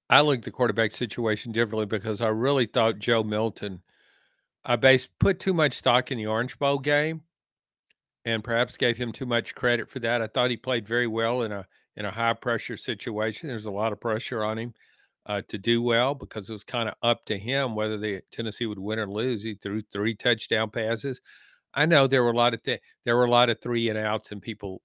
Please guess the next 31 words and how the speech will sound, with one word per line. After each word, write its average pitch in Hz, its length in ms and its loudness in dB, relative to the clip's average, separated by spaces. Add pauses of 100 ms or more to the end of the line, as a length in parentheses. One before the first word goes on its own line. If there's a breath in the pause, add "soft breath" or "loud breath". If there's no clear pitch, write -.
mentioned 110 480 -2
those, 104 280 -2
but - 240 -4 (840)
that 139 320 6
was 143 260 -4
not, 127 360 4 (960)
I 123 100 -2
guess 160 380 0
that 143 200 2
wasn't 131 380 0
the 127 80 -2
Joe 123 280 2
Milton 123 480 -2
I 113 120 -2
was 117 200 -6
expecting 120 640 -2
to 117 100 -2
see. 120 400 -2 (360)
I 120 120 8
wasn't 139 460 2
thinking 120 420 -4
he'd 101 300 -8
be 107 140 -4
that 101 320 -4
good. 113 360 0 (360 soft breath)
So - 300 0
when 127 160 0
he 127 80 -2
was 160 640 2
that 117 260 0
good, 117 320 -2